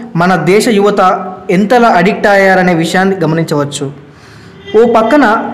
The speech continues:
చైనాకు భారత్కు గొడవలు ఏర్పడుతున్న సమయంలో ఇండియా చైనాకు సంబంధించిన యాభై తొమ్మిది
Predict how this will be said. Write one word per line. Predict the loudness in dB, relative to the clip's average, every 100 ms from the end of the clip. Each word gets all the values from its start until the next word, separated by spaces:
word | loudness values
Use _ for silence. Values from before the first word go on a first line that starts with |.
| -14 -6
చైనాకు | 0 2 2 0 0 0 0 2
భారత్కు | 2 2 0 -2 -2 2
గొడవలు | 2 2 2 2
ఏర్పడుతున్న | 2 0 0 0 -2 0
సమయంలో | 0 2 2 2 0 -2 -10 -16 -4 2
ఇండియా | 4 4 2 2 2
చైనాకు | 2 2 2 0
సంబంధించిన | 0 2 2 2 0 0 0 -4 -12 -2 0
యాభై | 2 2 2
తొమ్మిది | 2 2